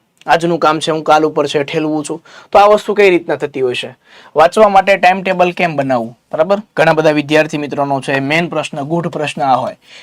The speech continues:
કે ભાઈ વાંચવા માટે છે મારે ટાઇમ ટેબલ કેમ બનાવવું, કે ભાઈ કેમ હું એક વિષય હાથમાં લઉં છું તો એ વિષય છે પાછું ચોપડી છે બંધ કરીને પાછું છે એ મારા મોબાઈલની અંદર કામે લાગી જાઉં છું અથવા બીજા કોઈ અન્ય ઇતર પ્રવૃત્તિની અંદર લાગી જાઉં છું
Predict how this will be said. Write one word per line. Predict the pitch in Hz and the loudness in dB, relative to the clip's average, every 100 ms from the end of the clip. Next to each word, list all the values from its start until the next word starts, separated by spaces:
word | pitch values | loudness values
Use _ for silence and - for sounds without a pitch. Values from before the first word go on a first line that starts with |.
| _ | _
કે | 185 | -2
ભાઈ | 226 | 4
વાંચવા | 160 160 208 214 | 4 4 4 4
માટે | 185 180 190 | 4 2 0
છે | 185 | 0
મારે | 196 185 170 | 0 2 2
ટાઇમ | 165 180 | 2 0
ટેબલ | 180 180 180 | 0 0 0
કેમ | 202 165 | 0 0
બનાવવું, | 143 123 107 - _ - _ | -2 -2 -6 -12 _ -20 _
કે | 170 | -2
ભાઈ | 180 | 0
કેમ | 170 220 | 2 0
હું | 180 190 190 165 | 2 2 2 0
એક | 170 175 | -2 0
વિષય | 156 156 170 | 0 4 4
હાથમાં | 160 175 165 | 2 2 2
લઉં | 160 165 165 | 4 4 0
છું | 139 - - _ | -6 -10 -20 _
તો | 165 | 4
એ | 170 | 6
વિષય | 165 160 180 | 4 4 2
છે | 165 175 | 2 2
પાછું | 156 156 | 2 2
ચોપડી | 165 170 165 | 2 2 2
છે | 170 | 2
બંધ | 156 165 | 2 0
કરીને | 165 160 165 | -2 -4 0
પાછું | 151 - 156 | 0 0 -2
છે | 156 - _ _ _ - | -2 -4 _ _ _ -2
એ | 156 160 | 2 2
મારા | 151 151 156 | 2 2 2
મોબાઈલની | 147 156 160 156 | 2 2 4 4
અંદર | 156 156 | 2 2
કામે | 147 151 | 2 2
લાગી | 147 147 147 | 2 2 2
જાઉં | 151 151 | 0 0
છું | 160 | -2
અથવા | 143 165 147 156 - | 0 2 2 0 -10
બીજા | 139 151 | -2 2
કોઈ | 160 165 160 160 _ _ _ _ - | 4 4 2 0 _ _ _ _ -4
અન્ય | 165 180 175 175 | 0 2 0 -2
ઇતર | 170 165 170 | -4 0 2
પ્રવૃત્તિની | 160 170 165 160 151 | 2 0 0 -2 -2
અંદર | 151 151 | 0 2
લાગી | 143 147 | 2 2
જાઉં | 147 135 | 0 0
છું | 135 139 | -2 -10